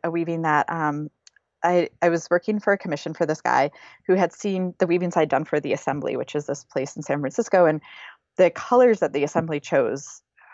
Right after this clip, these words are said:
were just, like, incredible. And I've made tons of stuff now based off of those colors 'cause they were so great. And so this man, Gonzalo, had seen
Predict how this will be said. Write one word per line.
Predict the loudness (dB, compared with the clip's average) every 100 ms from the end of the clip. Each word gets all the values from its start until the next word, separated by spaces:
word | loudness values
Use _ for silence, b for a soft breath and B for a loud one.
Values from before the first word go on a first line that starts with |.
| -4
were | -2
just, | -2 -6 -4
like, | -4 -4 -6
incredible. | -10 -2 0 2 2 2 4
And | 2 4
I've | 2 2
made | -2 -2
tons | -2 -2 0
of | 0
stuff | -2 0
now | -2
based | -2 -6 -6 -2
off | -2 -2
of | -6
those | -6
colors | -4 -2 -2 -4
'cause | -8
they | -6
were | -6
so | -6 0
great. | 2 2 0 B B B B
And | -2
so | 2
this | 2 2
man, | -2 0
Gonzalo, | 0 0 2 2 2
had | -2 -6
seen | -6 -2 -2 -4